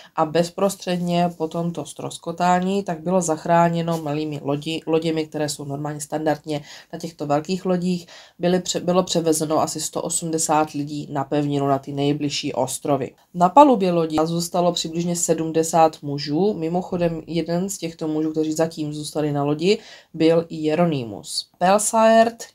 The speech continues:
Jakobsen a dalších čtyřicet mužů nasedli na takovou menší loď, která byla součástí Batávie, a rozhodli se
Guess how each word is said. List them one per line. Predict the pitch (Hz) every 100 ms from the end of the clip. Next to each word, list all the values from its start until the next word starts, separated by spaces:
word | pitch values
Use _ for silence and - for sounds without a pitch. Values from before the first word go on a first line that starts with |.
| -
Jakobsen | 165 165 175 170 - - 147 143 -
a | 165
dalších | 170 180 - 196
čtyřicet | - - 185 185 - 196 -
mužů | 180 175 160 147 151 165 - - -
nasedli | 170 - 202 196 196 196 190 - -
na |
takovou | 175 175 185 175 170 147 -
menší | 165 175 180 - 147
loď, | 143 165 -
která | - 156 151
byla | 160 156
součástí | 151 170 - 180 180 -
Batávie, | 170 160 175 165 165 165 160 185
a | - 160
rozhodli | 175 180 196 214 208
se | 202 - 185